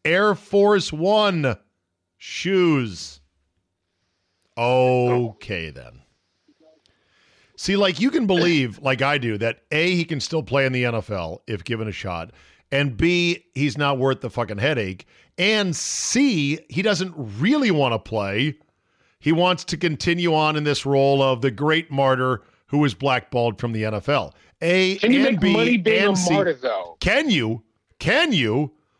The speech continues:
Speaker 1: Look at his contract with Nike. Look at his endorsements.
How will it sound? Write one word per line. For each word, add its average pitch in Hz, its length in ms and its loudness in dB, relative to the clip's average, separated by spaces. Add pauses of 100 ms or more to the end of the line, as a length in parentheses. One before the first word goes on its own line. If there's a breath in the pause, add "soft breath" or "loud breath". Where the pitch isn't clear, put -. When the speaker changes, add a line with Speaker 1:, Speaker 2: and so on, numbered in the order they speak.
(220)
Speaker 1:
Look 233 320 2
at 240 100 2
his 220 200 2
contract 214 580 0
with 214 120 -2
Nike. 220 480 -2 (840)
Look 185 260 2
at 214 100 2
his 202 160 2
endorsements. 202 800 -2